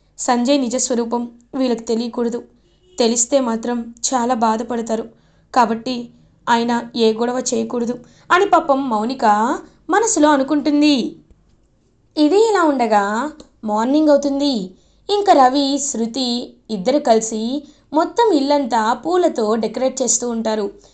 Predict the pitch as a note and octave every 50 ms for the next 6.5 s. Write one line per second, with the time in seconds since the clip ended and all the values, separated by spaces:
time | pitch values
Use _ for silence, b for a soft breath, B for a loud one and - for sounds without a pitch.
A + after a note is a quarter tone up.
0 | b b b C4 F4+ G#4 A4 A4+ A4+ G#4 G4+ - B3+ A#3+ A3+ C#4 C#4 C4 B3+ A#3
1 | B3 B3 A#3+ A#3 G#3 - - B B B B B B A3+ A#3 A3+ - F#4 G4+ G#4+
2 | F#4+ D#4+ D4 D4 D4 D#4 D#4+ D#4 D4 C#4 B3+ B3 C4 C4 A3 A#3 F#3+ F#3 F#3+ C4
3 | C#4+ D#4 C#4 A3+ G#3 B3 B3 B3+ B3 A#3+ A3+ A#3 - A3 G#3+ A3+ A#3+ C4 D4+ D4+
4 | B B B B B B B3 C#4 E4+ F4+ B3+ C4 C4 B3+ D4+ D4 C#4+ C4+ C4+ C4+
5 | B3+ B3 B3+ A3 A3 - A#3 A3+ A#3 A#3+ B3+ C4+ C4+ C4+ B B B B B B
6 | B B A3+ A3 A#3 A#3+ C4 C#4 D4